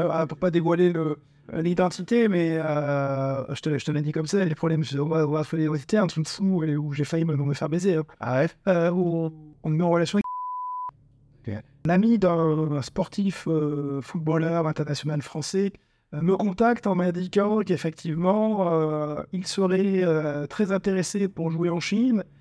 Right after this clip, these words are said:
Speaker 1: car il avait vu, euh, dans certains articles de médias que j'avais pu être l'avocat d'un, d'un club chinois.
Speaker 2: <laughs>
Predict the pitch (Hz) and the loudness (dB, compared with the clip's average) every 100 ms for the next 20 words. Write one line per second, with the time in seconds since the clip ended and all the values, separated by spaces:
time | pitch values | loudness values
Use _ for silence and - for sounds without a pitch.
0 | _ _ _ 214 214 196 180 165 160 170 | _ _ _ 2 4 4 2 2 0 0
1 | 220 226 208 175 165 160 151 160 160 156 | 0 4 4 6 4 4 2 0 -2 -2
2 | 165 156 - 170 156 151 139 165 180 151 | -2 -2 -6 -4 -2 -2 -2 0 0 0
3 | 151 - 175 - 160 160 160 196 180 170 | -2 -2 -4 -2 -2 0 0 2 2 0
4 | 160 160 190 - 196 185 165 - - - | 0 0 -2 0 2 2 0 -4 -20 -12